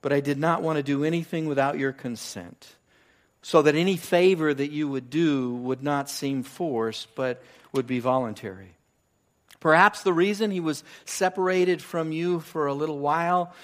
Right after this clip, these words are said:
was that you might have him back forever, no longer as a slave,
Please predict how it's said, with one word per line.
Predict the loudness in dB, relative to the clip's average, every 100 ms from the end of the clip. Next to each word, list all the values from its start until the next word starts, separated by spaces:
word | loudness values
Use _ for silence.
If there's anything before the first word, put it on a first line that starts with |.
| -20 -20 -20 _ -2
was | 0
that | 0
you | 0 2
might | 2 2
have | 0 -2 -2
him | -2 0
back | 0 0 -4
forever, | -8 -4 -4 -6 -12 -18 _ _ _ _ _ _ _ 0
no | 4
longer | 6 4 6 6
as | 6
a | 0
slave, | -6 -6 -4 -4 -4 -10 -16 -20 -20